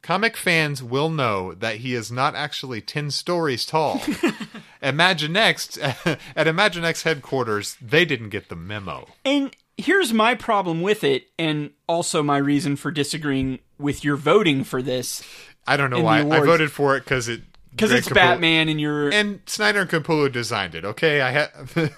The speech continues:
Speaker 1: <laughs> they designed something that became a ninety dollar <laughs> Imaginext toy, which is just buck wild.
Speaker 2: But if you are not familiar with this thing, look at display cases around your local toy store. Look
Speaker 1: <laughs>
Speaker 2: at, look at the boxes that are in Walmart. This thing is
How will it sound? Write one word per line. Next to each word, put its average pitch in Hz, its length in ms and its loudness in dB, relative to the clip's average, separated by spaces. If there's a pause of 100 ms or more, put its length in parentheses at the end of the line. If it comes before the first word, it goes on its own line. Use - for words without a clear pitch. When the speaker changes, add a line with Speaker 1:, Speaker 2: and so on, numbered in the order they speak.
(120)
Speaker 1:
<laughs> - 260 -20
they 147 100 4
designed 156 460 2
something 151 360 -2
that 131 120 -4
became 120 380 -4
a 113 60 -4
ninety 113 420 -4
dollar 107 480 -2
<laughs> - 80 -12
Imaginext 98 600 -6
toy, 80 260 -8
which 82 180 -14
is 92 80 -10
just 98 260 -10
buck 90 220 -6
wild. 78 420 -10
Speaker 2:
But 202 340 4 (120)
if 208 200 2
you 285 140 4
are 339 80 4
not 196 260 4
familiar 156 360 2
with 135 160 2
this - 200 -4
thing, 147 300 0
look 214 180 4
at 226 100 -2
display 180 360 0
cases 156 460 -4
around 131 300 -2
your 131 120 -2
local 135 260 -2
toy 143 280 -2
store. 143 680 -2
Look 170 340 2
Speaker 1:
<laughs> - 0 -
Speaker 2:
at, 185 280 0
look 202 220 2
at 190 100 -2
the 196 80 2
boxes 156 560 2
that 147 120 2
are 131 140 2
in 135 160 2
Walmart. 143 600 4 (520)
This 170 360 2
thing 175 500 0 (100)
is 147 420 2